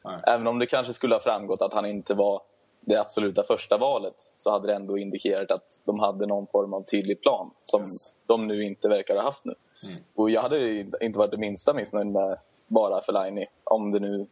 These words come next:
Speaker 2: inte hade skett en halvtimme, eller ja, i princip på transferfönstrets sista minut.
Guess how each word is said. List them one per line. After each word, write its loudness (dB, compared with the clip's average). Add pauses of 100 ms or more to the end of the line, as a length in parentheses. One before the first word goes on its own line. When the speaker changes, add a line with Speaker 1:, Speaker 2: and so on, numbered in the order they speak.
Speaker 2:
inte 0
hade 2
skett -6 (400)
en 4
halvtimme, 0
eller 2
ja, -2 (240)
i -2
princip -2 (220)
på 0 (880)
transferfönstrets -2
sista -2
minut. -4